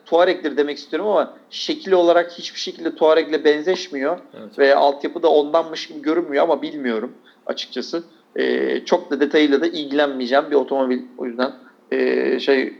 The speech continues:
Speaker 1: vermeyeceğim ama Ee, Amerika'da özellikle Model üç ile ilgili, e, Engineering Explained'de,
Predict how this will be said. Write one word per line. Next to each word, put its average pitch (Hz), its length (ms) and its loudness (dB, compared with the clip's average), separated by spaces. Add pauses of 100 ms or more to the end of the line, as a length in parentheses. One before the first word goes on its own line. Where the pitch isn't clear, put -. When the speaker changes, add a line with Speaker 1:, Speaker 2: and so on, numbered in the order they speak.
Speaker 1:
vermeyeceğim 127 520 2
ama 175 460 0 (160)
Ee, 139 680 0
Amerika'da 170 580 2 (300)
özellikle 165 460 0
Model 170 420 2
üç - 220 -10
ile 185 100 2
ilgili, 165 440 0 (180)
e, 139 60 0 (360)
Engineering 156 540 0
Explained'de, 160 720 0